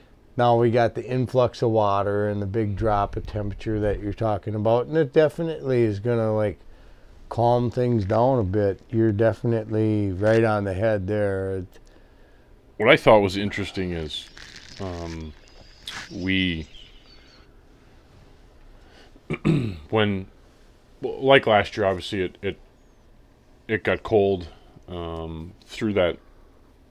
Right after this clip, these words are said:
Speaker 2: that snowstorm that, you know, and there's places that, you know, better than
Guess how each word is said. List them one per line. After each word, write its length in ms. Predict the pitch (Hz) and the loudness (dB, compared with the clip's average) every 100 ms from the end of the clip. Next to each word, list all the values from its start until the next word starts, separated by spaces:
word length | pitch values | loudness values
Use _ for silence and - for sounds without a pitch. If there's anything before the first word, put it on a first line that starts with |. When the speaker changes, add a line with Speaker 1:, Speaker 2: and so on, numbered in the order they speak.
| - - | -20 -8
Speaker 2:
that 200 | 101 92 | -4 -4
snowstorm 580 | - 104 98 - 101 95 | -4 -4 -4 -6 -6 -4
that, 220 | 87 82 | -6 -6
you 120 | 90 | -8
know, 120 | 82 80 | -8 -8
and 80 | |
there's 200 | 82 80 - | -8 -12 -16
places 300 | - 82 76 | -8 -8 -8
that, 120 | 85 73 - - - | -12 -14 -18 -20 -20
you 120 | - 73 | -20 -18
know, 140 | 65 - - - - - - - | -18 -20 -20 -20 -20 -20 -20 -6
better 300 | 90 87 85 | -2 -2 -2
than 340 | 82 76 67 | -6 -10 -14